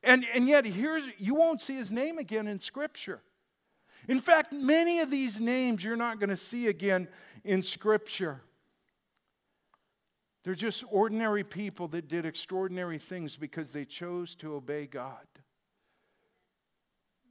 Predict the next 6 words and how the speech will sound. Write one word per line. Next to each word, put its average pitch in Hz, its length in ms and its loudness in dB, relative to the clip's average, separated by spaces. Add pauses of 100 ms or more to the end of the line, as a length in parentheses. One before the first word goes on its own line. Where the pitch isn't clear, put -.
(160)
They 175 160 0
chose 214 500 0
to 175 140 -12
follow 175 760 -4 (240)
the 139 80 -8
Lord. 147 460 -6